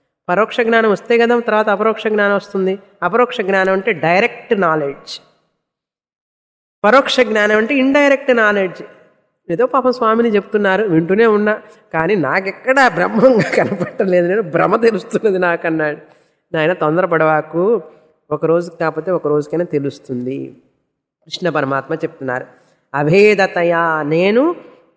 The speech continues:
అతను వేరు కాదు అనేటువంటి విధంగా తెలుసుకుంటాడు అని అర్థం. కృష్ణ పరమాత్మ చెప్తున్నాడు,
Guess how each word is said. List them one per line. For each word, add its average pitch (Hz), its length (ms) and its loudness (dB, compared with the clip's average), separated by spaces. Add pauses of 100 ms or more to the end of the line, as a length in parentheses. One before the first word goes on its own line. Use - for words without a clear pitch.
(120)
అతను 175 320 0
వేరు 185 280 2
కాదు 165 540 2
అనేటువంటి 151 520 0
విధంగా 160 300 -2
తెలుసుకుంటాడు 139 880 -4
అని 196 160 0
అర్థం. 123 280 -8 (1900)
కృష్ణ 175 220 -2
పరమాత్మ 170 460 0
చెప్తున్నాడు, 151 440 -2